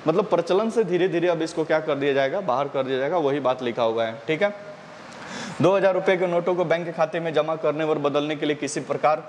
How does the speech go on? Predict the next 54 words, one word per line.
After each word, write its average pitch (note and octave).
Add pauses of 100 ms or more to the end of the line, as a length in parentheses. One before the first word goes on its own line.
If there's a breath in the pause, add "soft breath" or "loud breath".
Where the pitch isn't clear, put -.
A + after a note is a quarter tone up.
(100)
के F3
अपने D3+
ग्राहक C#3
को D#3
जानो, C#3+
मतलब E3+
ये G#3
केवाईसी F3
वगैरह E3+
के E3+
कुछ D#3+
भी D#3+
झमेला D3
नहीं D#3
होगा D3+
कि D3+
अलग C#3+
से D3+
अपना C#3+
कोई C#3
document C#3
दे C3+
दीजिए C#3
तब C3
आपका C3
इतना C3
पैसा B2+
जमा B2+
होगा। C#3+ (340 loud breath)
आप C3+
simple D#3+
वे E3+
में E3
जैसे D#3
आप D3+
अपना D3
पैसा C#3+
account C#3
में C#3+
जमा C3+
करते D3
हैं F3+
वैसे C3+
जाकर C3
यहाँ B2
पे G#3+ (180)
जमा C3
कर B2+
सकते A#2
हैं। G#2+ (460 loud breath)
ग्रामीण D#3
इलाकों E3+
में, F3 (420)
मतलब D3